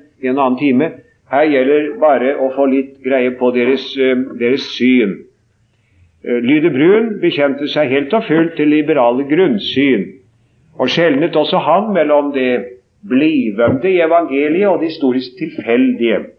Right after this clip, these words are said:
på den måte som jeg her har nevnt. Men han var meget forsiktig og gikk ikke, ikke langt. Han hadde for eksempel plass for Jesus i sine bønner. Det vil ikke si at han fastholdt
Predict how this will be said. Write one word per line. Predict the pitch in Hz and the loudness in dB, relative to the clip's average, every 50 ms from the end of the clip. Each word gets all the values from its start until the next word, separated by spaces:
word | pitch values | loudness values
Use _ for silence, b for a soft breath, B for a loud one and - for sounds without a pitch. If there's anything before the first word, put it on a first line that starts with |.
| _ _ _ _ _ - | _ _ _ _ _ -8
på | 123 123 | -4 -2
den | 131 131 131 139 | 0 0 2 2
måte | 151 139 123 - - 120 107 | 2 2 0 0 -4 -8 -8
som | - 123 117 123 | -6 -4 -2 -2
jeg | 127 127 107 | -2 -2 0
her | 107 107 110 | -2 -2 -2
har | 104 104 113 113 113 110 107 | -2 -2 -2 -2 -2 -4 -6
nevnt. | 101 107 110 110 107 107 98 - - _ _ _ - - - - _ _ _ _ _ - - | -6 -2 -2 -2 -2 -2 -6 -10 -12 _ _ _ -12 -12 -12 -12 _ _ _ _ _ -8 -4
Men | 120 135 135 | -2 -2 0
han | 127 139 143 | 0 0 2
var | 151 160 | 0 0
meget | 175 180 147 120 - - | 2 0 -2 -2 -4 -4
forsiktig | 202 190 - 190 208 208 196 - - - 131 120 | -6 -2 0 0 0 -2 -2 -6 -8 -2 -2 0
og | 120 120 | 2 2
gikk | 127 139 135 - - | 0 0 -2 -2 -4
ikke, | 165 156 156 - 196 208 214 202 - - - _ _ _ | -6 -6 -4 -2 -2 -2 -2 -4 -8 -16 -20 _ _ _
ikke | - 190 185 180 190 214 220 | -6 -2 -2 -2 0 -2 -2
langt. | 190 135 110 110 110 101 - - - - - _ _ _ _ _ _ _ _ _ - | 0 0 0 0 0 -2 -4 -10 -16 -20 -20 _ _ _ _ _ _ _ _ _ -6
Han | - 131 147 170 196 196 175 139 | -2 0 0 0 0 -4 -4 0
hadde | 170 175 156 165 160 | 0 0 0 -2 -4
for | - 175 | -2 -2
eksempel | 180 185 180 - 160 156 156 160 156 156 156 156 156 160 160 - - - _ _ - | -2 -2 -2 -2 0 0 0 0 -2 0 0 0 2 0 -2 -6 -12 -20 _ _ -6
plass | 131 143 165 180 180 - - 151 | -2 0 0 0 0 -4 -4 0
for | 151 151 147 143 147 143 131 | 0 2 2 0 -2 -8 -8
Jesus | 110 117 120 117 117 120 - - 170 190 202 202 202 - - - 160 | -4 -2 0 2 0 0 -2 -2 -2 0 0 -2 -4 -8 -14 -8 -4
i | 151 156 151 151 151 147 - - - | 0 0 0 0 -2 -6 -12 -12 -6
sine | 147 147 151 151 165 170 170 147 131 | -2 -2 0 0 2 0 0 0 0
bønner. | 165 185 190 165 139 110 95 92 95 95 92 - - _ _ _ - - - _ _ _ _ _ _ _ _ _ _ - | 0 2 2 2 0 -2 -4 -4 -4 -4 -4 -6 -8 _ _ _ -20 -20 -20 _ _ _ _ _ _ _ _ _ _ -2
Det | 110 117 | 0 2
vil | 139 185 180 | 2 2 2
ikke | - - 160 | 0 -2 -4
si | - - 123 127 131 131 131 151 | -2 0 0 2 2 4 4 2
at | 127 135 131 131 | 2 0 0 0
han | 123 123 123 123 - | 0 0 0 0 -2
fastholdt | 113 110 107 107 - - - 113 117 110 98 - - | -2 -2 -2 -4 -6 -6 -2 -2 -2 -2 -2 -6 -12